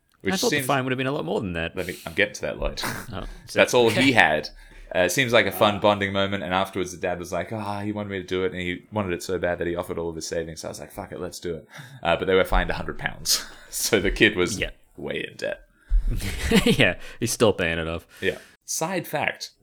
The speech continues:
Speaker 1: Major Draper
Speaker 2: This
Speaker 1: Chris-
Speaker 2: is a big episode for side facts.
Speaker 1: I'm sorry, but there's so many interesting things that I learned.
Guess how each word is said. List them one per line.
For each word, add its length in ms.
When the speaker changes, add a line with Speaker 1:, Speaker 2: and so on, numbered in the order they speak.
Speaker 1:
Major 600
Draper 580
Speaker 2:
This 140
Speaker 1:
Chris- 140
Speaker 2:
is 180
a 40
big 180
episode 420
for 80
side 280
facts. 160
Speaker 1:
I'm 120
sorry, 360
but 140
there's 180
so 200
many 180
interesting 400
things 260
that 100
I 100
learned. 440